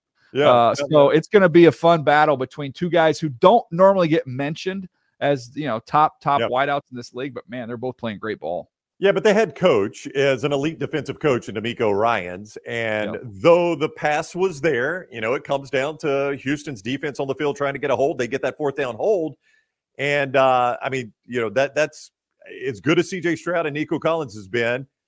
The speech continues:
Speaker 1: Uh, there, in a lot of ways, I mean, is, is the, is, is the character of this team, the idea of this team, their defense because of their head coach?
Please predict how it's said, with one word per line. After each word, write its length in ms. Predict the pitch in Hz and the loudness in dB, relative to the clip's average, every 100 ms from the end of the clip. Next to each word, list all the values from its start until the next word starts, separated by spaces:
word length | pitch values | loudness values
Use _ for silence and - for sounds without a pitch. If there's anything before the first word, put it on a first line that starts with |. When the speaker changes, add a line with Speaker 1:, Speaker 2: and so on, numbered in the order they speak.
| _ _ _ - | _ _ _ -14
Speaker 1:
Uh, 100 | 117 139 | -12 -6
there, 160 | 151 | -6
in 260 | 156 151 147 | -6 -6 -4
a 60 | 131 | -2
lot 180 | 123 | 0
of 100 | 165 | 0
ways, 640 | 143 139 156 214 269 - - | 2 2 0 -4 -10 -20 -12
I 80 | 120 | -10
mean, 320 | 123 123 123 120 | -8 -6 -8 -2
is, 420 | 127 127 107 - | 0 0 -4 -12
is 240 | 131 113 98 | -10 -10 -8
the, 360 | 120 113 113 110 | -6 -4 -6 -6
is, 280 | 113 92 95 - | -8 -10 -14 -12
is 380 | 110 95 - - | -12 -12 -18 -16
the 80 | |
character 540 | 104 - 147 165 165 151 | -12 -4 -4 -2 -2 -2
of 80 | 127 | -2
this 180 | 143 | -6
team, 400 | - 135 151 165 | -4 -6 -6 -8
the 200 | 123 113 | -4 -2
idea 400 | 113 131 120 143 | 0 0 0 -2
of 100 | 147 | -2
this 160 | 139 135 | -6 -6
team, 200 | 143 147 | -8 -6
their 120 | 123 | -6
defense 460 | 95 117 131 165 - | -4 -8 -6 -6 -6
because 260 | - 123 | -6 -4
of 40 | 117 | -2
their 120 | 120 | -4
head 160 | 135 135 | -4 -4
coach? 220 | 151 | -6